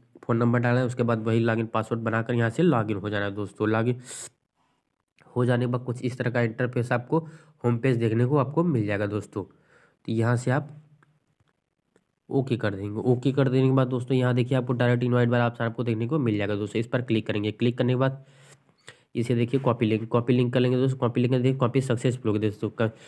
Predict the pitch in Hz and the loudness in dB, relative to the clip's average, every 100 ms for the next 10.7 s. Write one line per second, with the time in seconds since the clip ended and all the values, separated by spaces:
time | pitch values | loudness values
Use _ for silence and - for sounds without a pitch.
0 | - - _ _ _ - 117 127 123 123 | -20 -20 _ _ _ -10 -4 0 0 0
1 | 131 131 120 120 123 120 120 127 127 123 | -2 -2 0 0 -2 -2 -2 0 -2 -4
2 | - _ _ - 120 165 180 127 110 107 | -16 _ _ -2 0 0 -2 -2 -2 -6
3 | 107 104 104 113 123 123 131 123 123 - | -6 -6 -4 0 0 0 0 0 0 -2
4 | 117 120 131 131 113 - 117 110 110 117 | 0 0 0 -2 -2 -2 -2 0 -2 -2
5 | 110 127 123 127 123 123 120 120 123 120 | -2 -2 -2 2 2 2 0 0 -2 -6
6 | 127 123 123 123 127 127 135 135 - - | -4 -2 0 0 0 2 0 -2 -12 -4
7 | 113 127 120 120 123 127 120 117 117 123 | 0 2 4 2 0 2 2 2 0 0
8 | 120 120 123 151 - - - - _ - | 0 0 -2 -4 -4 -20 -20 -20 _ -4
9 | 120 127 123 131 135 147 120 120 117 117 | 0 2 2 2 2 0 0 -2 -4 -4
10 | 117 113 107 120 113 - 196 | 0 0 0 -2 -2 -2 -2